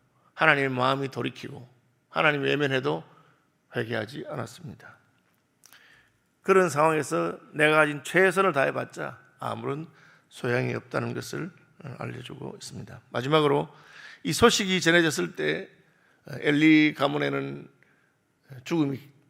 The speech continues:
임하죠. 엘리가 죽고 미나리가 죽고 그렇게 합니다. 왜? 말을 들어서 그렇습니다. 패했습니다. 아들 둘이 죽었습니다.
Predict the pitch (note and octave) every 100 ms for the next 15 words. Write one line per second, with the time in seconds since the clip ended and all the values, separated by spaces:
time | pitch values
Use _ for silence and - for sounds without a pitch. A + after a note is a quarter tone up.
0 | - B2+ C3+ - - F3 - _ _ _
1 | _ _ _ _ - C3+ C#3+ C#3 C3 C#3
2 | - C#3 D3+ D3+ D3 C3+ C3+ C3 C#3 C#3+
3 | C3 A#2+ A2 A2 A2+ - - _ _ -
4 | C3+ A2+ - B2+ C#3+ D3+ C#3+ A#2+ A#2 -
5 | - A2 _ _ _ _ _ _ _ _
6 | _ _ _ _ _ _ _ _ _ _
7 | - E3 D3+ C3+ A2+ - - _ _ _
8 | _ _ _ _ _ _ _ _ _ -
9 | E3 D3+ C#3 C#3 C#3 - D#3 - A#2 -
10 | F#2